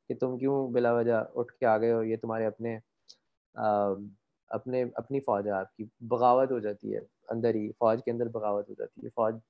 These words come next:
एक दूसरे को मारना शुरू कर देती है, ठीक है। और फिर उसके बाद जो वहाँ पे असलहा बच जाता है या जो वहाँ पे मसले और हो जाते हैं, जो collateral damage, वो जो collateral damage वाली theory है war theories में,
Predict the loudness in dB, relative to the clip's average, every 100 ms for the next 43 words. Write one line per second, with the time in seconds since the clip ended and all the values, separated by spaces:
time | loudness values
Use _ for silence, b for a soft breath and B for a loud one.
0 | -10 -8 -8 -10 -8 -6 -6 -8 -10 -10
1 | -8 -10 -10 -12 -14 _ -20 b b b
2 | _ -6 0 0 0 _ _ 2 6 6
3 | 6 6 10 8 8 6 8 6 0 _
4 | _ _ _ _ _ -12 -2 2 2 2
5 | -2 -2 4 4 6 4 2 -2 -2 -2
6 | -2 -2 -2 -4 -4 -4 -6 -8 -10 -4
7 | -2 -2 -6 _ _ _ _ _ 4 6
8 | 6 2 -2 -2 -4 -6 -10 0 4 6
9 | 4 4 4 4 2 0 -4 -6 -8 _
10 | _ _ _ -4 0 4 4 4 2 2
11 | 4 2 2 0 0 -2 -2 2 0 2
12 | 2 2 0 -2 -4 -4 -8